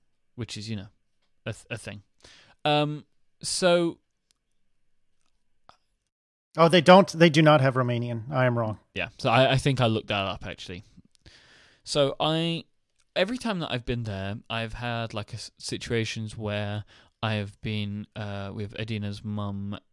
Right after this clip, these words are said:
Speaker 1: and dad, and they don't speak, they speak as much English as I speak Romanian. Actually, her mum probably speaks more,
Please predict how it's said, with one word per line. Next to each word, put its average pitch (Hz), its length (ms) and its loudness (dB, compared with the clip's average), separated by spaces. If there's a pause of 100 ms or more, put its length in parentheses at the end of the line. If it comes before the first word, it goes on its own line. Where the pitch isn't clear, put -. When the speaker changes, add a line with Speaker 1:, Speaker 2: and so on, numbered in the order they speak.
Speaker 1:
and 101 520 -12
dad, 90 360 -6 (440)
and 104 580 -8 (600)
they 147 260 2
don't 160 280 -2
speak, - 640 -6 (300)
they 160 160 4
speak 180 320 -2
as 143 200 -4
much - 580 -4 (200)
English 117 760 -4
as 107 160 -8
I 101 80 -8
speak - 300 -10
Romanian. 95 380 -10
Actually, 113 220 -6
her 110 60 -4
mum 113 260 -4
probably 101 300 -12
speaks - 320 -12
more, 98 420 -10